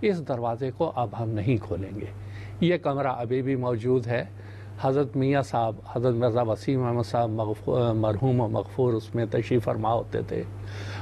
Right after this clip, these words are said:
और वहाँ पर एक मेज़ भी रखा हुआ है जो हज़रत मसीह सलाम के इस्तेमाल में था।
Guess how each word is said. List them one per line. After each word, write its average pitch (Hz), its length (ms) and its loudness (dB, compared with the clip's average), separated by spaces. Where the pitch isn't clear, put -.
और 131 260 2
वहाँ 123 280 0
पर 123 180 -4
एक 113 180 -6
मेज़ 135 300 0
भी 147 140 2
रखा 123 280 0
हुआ 120 240 2
है 127 220 0
जो 131 160 2
हज़रत 117 240 -2
मसीह 117 280 -4
सलाम 110 260 -6
के 202 120 -2
इस्तेमाल 104 560 -2
में 101 180 -6
था। - 200 -8